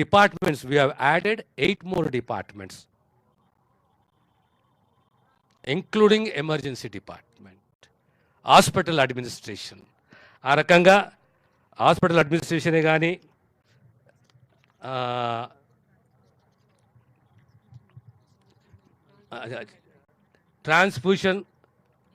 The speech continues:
ఇది geriatric, palliative, rheumatology, emergency medicine, hospital administration, physiotherapy, transfusion medicine and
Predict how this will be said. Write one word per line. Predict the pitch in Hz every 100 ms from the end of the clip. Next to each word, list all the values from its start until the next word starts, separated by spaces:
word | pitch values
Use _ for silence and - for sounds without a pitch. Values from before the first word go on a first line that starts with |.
| 240 240 214 _ _ _ _ _ _ _ _ _ _ _ _ - 143
ఇది | 147 156 _ - 110
geriatric, | 185 202 185 180 185 170 -
palliative, | 160 180 175 175 175 185 131
rheumatology, | 156 175 175 170 165 156 180 151
emergency | 165 165 160 170 156
medicine, | 156 147 170 165 - - -
hospital | 113 165 - 190 170 156
administration, | 147 151 156 135 165 156
physiotherapy, | 147 135 170 170 156 151 160 160 - - -
transfusion | 156 175 220 - 202 185 170
medicine | 151 151 - 175 180
and | 156